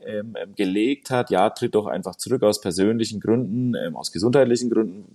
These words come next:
hat er, glaub ich, auch gesagt. Das scheint tatsächlich so gewesen zu sein. Ähm, ja, das ist dann auch fragwürdig, ähm, gerade mit Blick auf das Thema Transparenz, äh, und, und Versprechen gegenüber Mitgliedern, die nun offen-, offenkundig gebrochen wurden. Also,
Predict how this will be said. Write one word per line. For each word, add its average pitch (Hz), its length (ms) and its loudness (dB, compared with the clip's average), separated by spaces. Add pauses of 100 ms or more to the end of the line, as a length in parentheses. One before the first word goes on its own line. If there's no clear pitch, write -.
(140)
hat 104 140 -2
er, - 80 2
glaub 95 180 4
ich, - 120 2
auch - 160 4
gesagt. 104 320 2 (540)
Das 98 140 4
scheint 107 240 2
tatsächlich 110 400 0
so 110 120 0
gewesen 104 460 -2
zu 139 100 -2
sein. 127 380 -2 (420)
Ähm, 110 420 0 (280)
ja, - 160 -12
das 90 160 -10
ist 90 140 -6
dann 101 100 -2
auch 95 240 0
fragwürdig, 92 680 0
ähm, 85 340 -6
gerade 98 320 4
mit 196 180 2
Blick 107 200 4
auf 104 120 6
das - 180 -2
Thema 101 280 4
Transparenz, 95 840 2
äh, 95 220 6
und, 95 260 2
und - 140 -2
Versprechen 98 580 2
gegenüber 98 400 4
Mitgliedern, 104 520 4
die 98 120 4
nun 101 180 4
offen-, - 480 2
offenkundig 107 540 2
gebrochen 104 420 2
wurden. 104 280 8
Also, 90 280 6